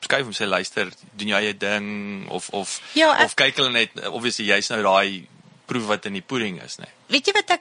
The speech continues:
Speaker 2: dink hulle albei, my oudste seun het baie goed golf gespeel, maar hy het op 'n stadium gekom wat hy besef het, weet jy wat,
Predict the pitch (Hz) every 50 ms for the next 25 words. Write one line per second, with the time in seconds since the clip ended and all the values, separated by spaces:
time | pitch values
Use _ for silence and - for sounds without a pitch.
0 | _ _ - 240 277 320 320 - 381 339 339 - 226 254 269 - - 302 294 269
1 | 262 247 240 240 247 247 240 - - - - - - 247 285 - - - 285 -
2 | - - 240 240 233 226 226 220 208 202 - - 165 160 175 190 202 - - 185
3 | - - 143 139 160 - - - - - - - 220 240 269 302 302 - _ _
4 | _ _ - - - - - - - - - _ - 208 214 202 196 190 208 -
5 | 247 - - 240 - - - 233 233 240 233 262 269 262 247 - - 240 - 247
6 | 233 233 226 - 214 214 208 220 - - 240 233 220 - 240 226 - 208 202 -
7 | 240 226 220 208 214 - _ - - - -